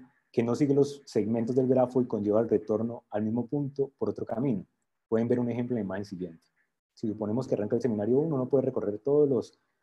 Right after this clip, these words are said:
segmentos del grafo, pero finalmente hay un punto en que se puede retornar al mismo y hacer una pequeña salida para volver a fundar algo. De hecho, esta, este modelo de grafo que está acá, que es el más sencillo, es el que Lacan usó para el grafo del deseo. Así,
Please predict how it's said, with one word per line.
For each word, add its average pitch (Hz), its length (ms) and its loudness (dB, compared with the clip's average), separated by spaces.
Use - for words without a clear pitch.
segmentos 117 320 0
del 139 120 4
grafo, 139 300 4
pero 117 140 -2
finalmente 107 380 0
hay 123 60 2
un 127 80 0
punto 123 200 0
en 123 40 -2
que 117 60 2
se 101 80 0
puede 110 200 -2
retornar 98 240 -2
al 107 140 0
mismo 120 360 -2
y 113 100 -2
hacer 98 340 -4
una 139 180 -2
pequeña 127 320 2
salida 123 400 4
para 101 280 0
volver 95 300 0
a 104 40 -2
fundar 90 320 -8
algo. - 220 -8
De 120 100 2
hecho, 139 180 6
esta, 143 400 4
este - 160 -6
modelo 120 320 2
de 117 60 2
grafo 110 260 0
que 123 80 -4
está 123 180 -2
acá, 123 180 2
que - 120 -4
es - 80 -4
el 110 60 -4
más 117 140 -4
sencillo, 120 460 -4
es 104 100 -8
el 120 100 -4
que 120 80 -2
Lacan 101 280 -2
usó 104 240 -2
para 113 440 -2
el 98 200 -4
grafo 95 320 -6
del 98 100 -4
deseo. - 240 -12
Así, 190 440 0